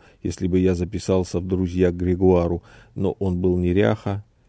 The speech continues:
и, кроме того, я в течение прошлого года привык не любить полицейских. Андрей в один праздничный день завернул ко мне. Он посмотрел мой учебник закона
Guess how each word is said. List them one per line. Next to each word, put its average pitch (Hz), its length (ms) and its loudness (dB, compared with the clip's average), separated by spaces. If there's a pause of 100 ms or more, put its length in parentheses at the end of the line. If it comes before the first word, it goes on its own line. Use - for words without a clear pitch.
и, 92 80 -2
кроме 90 320 2
того, 95 360 0
я 101 140 2
в - 100 -8
течение 98 440 -2
прошлого 92 500 -2
года 98 280 2
привык 90 460 -2
не 95 140 -2
любить 90 380 -2
полицейских. - 920 -6 (1160)
Андрей 92 500 2
в 85 60 -4
один 87 280 -2
праздничный 90 640 -2
день 104 220 -2
завернул 92 560 0
ко 82 140 -8
мне. 82 320 -6 (720)
Он 90 240 -4
посмотрел 90 560 -2
мой 87 200 0
учебник 87 500 -4
закона 107 540 -2